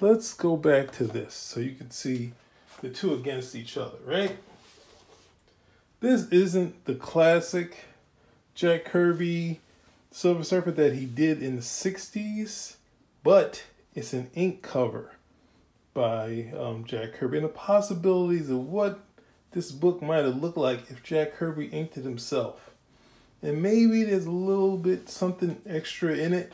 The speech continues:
for me, but it's a classic representation of the Kirby Silver Surfer. Now, Kirby didn't really have a, a rivalry with Mobius, but he did have a rivalry with John Buscema,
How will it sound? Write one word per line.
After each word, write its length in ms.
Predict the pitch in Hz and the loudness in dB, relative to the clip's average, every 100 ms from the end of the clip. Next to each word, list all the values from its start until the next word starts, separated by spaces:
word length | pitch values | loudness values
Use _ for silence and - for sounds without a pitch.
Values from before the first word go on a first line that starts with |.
| - | -10
for 100 | 151 | -6
me, 400 | 156 180 196 202 - _ _ _ _ | -2 -2 -2 -8 -18 _ _ _ _
but 160 | 139 | -4
it's 160 | 127 - | -4 -6
a 60 | - | -12
classic 520 | - 202 202 - 156 | 2 6 6 2 0
representation 760 | 165 156 147 143 151 131 131 | -2 0 -4 -2 -2 -2 -2
of 120 | 127 | -4
the 80 | 123 | -6
Kirby 400 | - 160 131 - - _ - _ _ _ _ | -2 2 2 0 -12 _ -20 _ _ _ _
Silver 380 | - - 123 120 | -10 -2 -2 -2
Surfer. 400 | - 113 - - - _ _ _ - | -8 -10 -10 -16 -20 _ _ _ -2
Now, 340 | 160 175 175 - | 0 0 -2 -6
Kirby 360 | - 254 240 | -2 0 0
didn't 300 | 220 220 202 | 0 0 2
really 180 | 202 185 | 4 4
have 300 | 147 170 165 | 4 2 2
a, 320 | 156 151 151 - _ _ _ _ _ - | 4 6 4 2 _ _ _ _ _ -6
a 80 | 131 | 2
rivalry 480 | 139 156 165 165 | 6 6 6 2
with 140 | 147 131 | 2 4
Mobius, 720 | 143 175 190 202 220 - - - _ _ _ - _ | 4 4 2 -2 -4 -8 -16 -20 _ _ _ -20 _
but 140 | 151 | -4
he 60 | 156 | -2
did 260 | 165 247 233 | 0 2 4
have 180 | 220 | 4
a 60 | 202 | 4
rivalry 640 | 196 196 190 190 196 196 | 8 8 8 4 0 0
with 340 | 165 175 175 - - - - - - - - _ _ _ _ _ _ | 4 4 4 -4 -20 -20 -20 -18 -20 -20 -20 _ _ _ _ _ _
John 300 | 175 170 165 | 4 4 4
Buscema, 540 | 156 - 143 113 - | 0 -2 -4 -4 -8